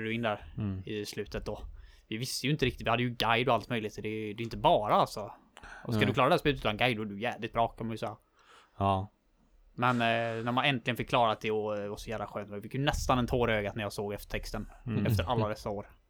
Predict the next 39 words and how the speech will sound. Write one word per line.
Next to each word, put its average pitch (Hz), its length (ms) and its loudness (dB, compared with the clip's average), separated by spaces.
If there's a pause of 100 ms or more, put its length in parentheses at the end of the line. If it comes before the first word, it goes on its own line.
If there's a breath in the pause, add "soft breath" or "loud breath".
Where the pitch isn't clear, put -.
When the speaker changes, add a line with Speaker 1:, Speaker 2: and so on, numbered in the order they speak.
(500)
Speaker 2:
Jo, 127 140 6
Speaker 1:
Det 156 60 8
Speaker 2:
men 151 80 6
det 143 60 4
blir 143 180 6
ju 156 60 4
så. 110 180 2
Det 120 100 4
blir, 139 340 6
och 135 120 2
det 139 120 6
blir 131 180 6
ju 123 120 6
även, 107 360 2
eh, 104 300 -4
extra - 340 -4
starkt 104 300 0
när 104 40 -4
man 104 100 0
gör 92 60 0
det 92 80 -6
tillsammans, 104 500 -2
som 107 100 0
vi 104 60 0
har 101 80 0
pratat 104 260 2
Speaker 1:
Ja. 110 40 2
Speaker 2:
om 107 100 2
här, 95 100 2
att, - 260 -4
eh, 95 140 -2 (440 soft breath)
ha, 95 220 0
och 101 160 -2
gått 101 180 -2
igenom 98 180 2
ett 98 60 -4
sånt - 160 -6
här 95 80 0
spel 90 480 -4